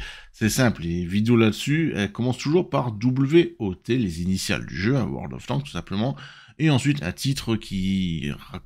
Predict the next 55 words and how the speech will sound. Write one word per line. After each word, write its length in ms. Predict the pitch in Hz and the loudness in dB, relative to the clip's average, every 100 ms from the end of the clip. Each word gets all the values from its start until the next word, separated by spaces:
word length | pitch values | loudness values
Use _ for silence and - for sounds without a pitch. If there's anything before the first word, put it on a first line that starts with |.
| - - - | -10 -8 -4
qui 180 | - | 0
explique 360 | 98 - 151 139 | 2 2 0 2
de 80 | 107 | 0
quoi 160 | 127 | 2
ça 160 | 120 110 | 0 0
parle. 240 | - - - - - - - - - | -4 -10 -8 -8 -8 -10 -14 -14 -8
Alors 240 | 90 92 | -8 -4
que 80 | 117 | 0
les 240 | 107 98 | 2 4
autres, 160 | 131 151 | 2 2
ce 100 | 110 | -2
sera 160 | - 104 | -4 -2
en 120 | 98 | -2
principe 400 | 95 92 123 113 | -6 -4 -4 -4
plutôt... 760 | 92 - 117 120 120 120 110 101 | -8 0 4 6 6 4 2 2
Euh... 180 | 95 92 - - _ _ - | -2 -6 -12 -20 _ _ -6
Ouais, 240 | 95 107 | 0 4
notre 160 | 104 98 | 4 2
présentation 680 | - 98 98 101 - 110 113 | -2 -2 0 -2 -2 0 0
et 60 | |
premier 240 | 107 101 95 | 0 -2 0
avis 200 | 95 104 | 0 0
sur 160 | 101 | -2
Gun 200 | 92 98 | -2 -4
Panzer. 440 | 92 90 90 113 120 | -4 -6 0 2 2
Là, 120 | 98 | 0
effectivement, 440 | 92 - 101 117 | -2 -2 0 2
on 60 | 104 | 2
voit 140 | 98 | 2
que 60 | 113 | 0
c'est 140 | - | -2
pas 120 | - 101 | -2 0
du 80 | |
World 200 | 95 95 | 0 -2
of 60 | 92 | -2
Tanks 160 | 127 107 | -4 -4
parce 140 | - | -6
qu'il 80 | 87 | -8
n'y 60 | |
a 20 | - | -4
pas 100 | 104 | -2
de 60 | |
W 360 | 95 90 87 90 | -2 -4 -2 -2
T 220 | - 123 - - - - | 0 -2 -2 -8 -6 -2
au 120 | 120 | 4
début. 460 | 107 107 95 107 104 | 6 6 4 0 0
Euh, 180 | 87 82 | -2 -6
ça, 180 | 104 104 | -2 -2
je 140 | 98 | 2
mets 180 | 110 131 | 0 2
exprès, 380 | 135 - 131 127 | 0 0 0 0
justement, 260 | - 127 | -2 -4
pour 140 | 139 156 | -6 -6
bien 200 | 127 131 | -4 -2
différencier 640 | 104 - 101 98 131 | -4 -6 -8 -6 -4